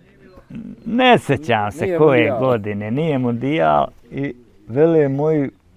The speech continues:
Speaker 1: komšije, prijatelji, skupa i ovo vam selo. Hajmo, ko će prije doći na utakmicu, ovaj, pri kolasu, pa tu ima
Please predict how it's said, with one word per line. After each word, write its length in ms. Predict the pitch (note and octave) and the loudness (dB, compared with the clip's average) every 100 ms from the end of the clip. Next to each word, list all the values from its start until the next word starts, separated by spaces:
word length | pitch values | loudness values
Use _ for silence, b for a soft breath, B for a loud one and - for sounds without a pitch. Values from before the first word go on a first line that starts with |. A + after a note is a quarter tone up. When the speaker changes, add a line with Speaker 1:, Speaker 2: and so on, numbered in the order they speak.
| _ _ _ _ _ _ _ _ | _ _ _ _ _ _ _ _
Speaker 1:
komšije, 540 | - C#3+ D3 - C3+ | -2 -2 -2 -4 -4
prijatelji, 540 | A2+ B2 D3 C#3 - G#2 | -2 0 2 2 -2 -8
skupa 480 | - C#3+ D3 - C3 | -4 -2 -2 0 0
i 140 | C#3 | 2
ovo 360 | D3 C#3 B2 B2+ | 2 0 2 0
vam 200 | C#3 A#2 | 0 -2
selo. 460 | - - B2+ C3 G2+ - b b b b | -6 -2 0 0 -4 -10 b b b b
Hajmo, 360 | B2+ F3+ F3 | 2 2 2
ko 180 | B2+ E3 | -2 -2
će 180 | - C3+ | -2 -6
prije 340 | - D#3 D3 | -6 -6 -4
doći 440 | A#2 C3+ B2+ G2 A#2 | -4 -6 -8 -10 -10
na 60 | |
utakmicu, 500 | A2 - G2 - E2 _ - | -12 -12 -14 -16 -20 _ -10
ovaj, 280 | A#2 A2+ | -6 -6
pri 160 | G#2+ G2+ | -6 -10
kolasu, 460 | - C3+ C3+ - - | -4 0 0 -2 -10
pa 140 | G2 | -12
tu 340 | F2+ C3 D#3 | -6 -2 0
ima 420 | D#3+ E3+ E3 D#3 | 0 0 2 2